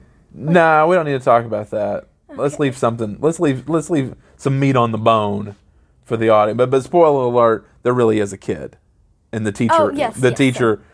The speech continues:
Speaker 2: yes.
Speaker 1: has, has kidnapped a little girl and has her locked
Speaker 2: In a chicken coop.
Speaker 1: in, like, a, like, a little crawl space chicken coop thing in the basement.
Speaker 2: <laughs>
Speaker 1: So she was right. This lady is. We never know why. We don't, we don't know why she's done this.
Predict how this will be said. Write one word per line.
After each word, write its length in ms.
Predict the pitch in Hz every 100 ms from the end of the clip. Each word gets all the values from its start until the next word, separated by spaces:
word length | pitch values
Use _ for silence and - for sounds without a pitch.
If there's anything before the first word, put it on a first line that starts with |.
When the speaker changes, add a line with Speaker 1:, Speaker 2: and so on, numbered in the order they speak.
| -
Speaker 2:
yes. 80 |
Speaker 1:
has, 240 | 123 - -
has 200 | 120 110
kidnapped 360 | - 117 107 101
a 40 |
little 160 | 110 107
girl 400 | 107 107 101 92 _ _
and 120 | - 110
has 260 | 117 110
her 120 | - 107
locked 540 | 104 101 87 - - _ _ _
Speaker 2:
In 100 | 294
a 60 | 233
chicken 480 | - - 339 262 214
coop. 260 | - 220
Speaker 1:
in, 60 | 131
like, 160 | 127 117
a, 180 | 101 95
like, 180 | 110 104
a 60 |
little 340 | 104 110 95 80 _ _ _ _ -
crawl 300 | - 113 113
space 340 | - 113 107
chicken 320 | - - 123
coop 220 | 117 110 -
thing 180 | 104 101
in 60 |
the 40 | 90
basement. 960 | 92 95 359 - - - - 370 311 311
Speaker 2:
<laughs> 480 | _ _ _ _ -
Speaker 1:
So 340 | - 151 135 -
she 180 | -
was 100 | 185 170
right. 300 | 127 127 131 _ _ _ _ _ _
This 100 | 120 120
lady 260 | 131 131
is. 200 | 110 110 - _
We 100 | 123
never 200 | 127 135
know 100 | 143
why. 560 | 123 113 104 107 123 175 _ _
We 100 | 117
don't, 120 | 117
we 120 | - 117
don't 140 | 117
know 60 | 113
why 340 | 98 95 98 113
she's 320 | - 127 131
done 380 | - 127 135 135
this. 420 | 147 160 -